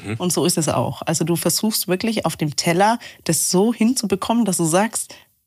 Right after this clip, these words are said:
Speaker 2: du bist einfach immer rund im Mund. Das ist
Speaker 1: Mhm.
Speaker 2: unser Ziel. Wenn
Speaker 1: Mhm.
Speaker 2: wir das geschafft haben, dann bist du immer, egal ob's ein Linseneintopf ist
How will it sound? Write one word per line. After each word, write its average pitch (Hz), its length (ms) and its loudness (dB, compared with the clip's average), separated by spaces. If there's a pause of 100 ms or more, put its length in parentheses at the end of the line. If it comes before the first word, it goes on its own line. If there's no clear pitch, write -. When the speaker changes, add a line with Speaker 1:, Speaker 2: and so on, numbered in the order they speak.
(120)
Speaker 2:
du 180 100 0
bist - 340 0
einfach 180 300 0
immer 190 240 2
rund 202 260 2
im 156 80 2
Mund. 147 420 0
Das 202 160 -2
ist 196 120 0
Speaker 1:
Mhm. - 40 2
Speaker 2:
unser 202 260 0
Ziel. 151 300 0
Wenn 156 80 0
Speaker 1:
Mhm. 170 60 2
Speaker 2:
wir 185 80 2
das 247 160 -2
geschafft - 400 0
haben, 240 280 2
dann 202 160 2
bist 185 200 -4
du 170 40 -2
immer, 185 380 2
egal 190 260 2
ob's 202 180 -2
ein 190 120 2
Linseneintopf 220 680 0
ist - 180 -2